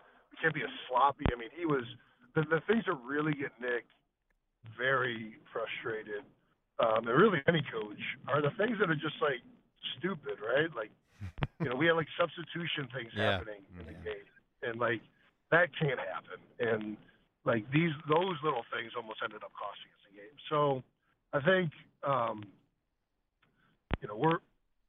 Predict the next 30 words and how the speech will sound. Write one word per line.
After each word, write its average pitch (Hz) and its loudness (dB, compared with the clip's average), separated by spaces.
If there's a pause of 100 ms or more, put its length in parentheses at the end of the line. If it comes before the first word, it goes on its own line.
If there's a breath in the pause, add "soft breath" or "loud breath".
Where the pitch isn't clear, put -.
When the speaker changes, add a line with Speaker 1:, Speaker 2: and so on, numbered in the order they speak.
(320)
Speaker 1:
it's 151 -10
always 175 6 (120)
kind 139 4
of 113 0 (140)
dependent 113 -6
on 107 -8
what 131 -2
the 135 -4
mistakes 110 -8
look 160 2
like, 120 2 (120)
why 123 4
they 104 -4
happen, 113 2
you 101 -8
know, 101 -6
how, 107 4 (460 soft breath)
how, 113 4
how, 107 2 (160)
how 123 6
dumb 165 8
were 151 6
the 147 4
mistakes 143 0
or 147 -12
penalties 107 -4
or 104 -10
whatever. 98 -10
And, 95 -18 (540)
um, 98 0